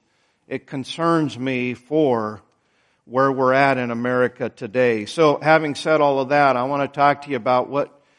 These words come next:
what do we mean by the testimony of Jesus? Well, a testimony is a solemn declaration or affirmation made for the purpose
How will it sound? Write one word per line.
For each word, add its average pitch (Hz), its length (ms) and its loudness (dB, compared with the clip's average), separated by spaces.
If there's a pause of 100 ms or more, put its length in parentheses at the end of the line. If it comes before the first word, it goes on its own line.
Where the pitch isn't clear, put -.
(160)
what 170 140 2
do 180 40 2
we 170 160 2
mean 156 300 0
by 139 180 4
the 127 80 -2
testimony 139 840 -2
of 120 120 -6
Jesus? 131 720 -6
Well, 143 400 2 (420)
a 131 60 -2
testimony 165 840 2
is 143 180 0
a 143 80 -4
solemn 170 580 4
declaration 151 1000 0
or 135 320 0
affirmation 147 1000 0
made 147 400 2
for 143 140 -6
the 127 100 -4
purpose 185 800 -2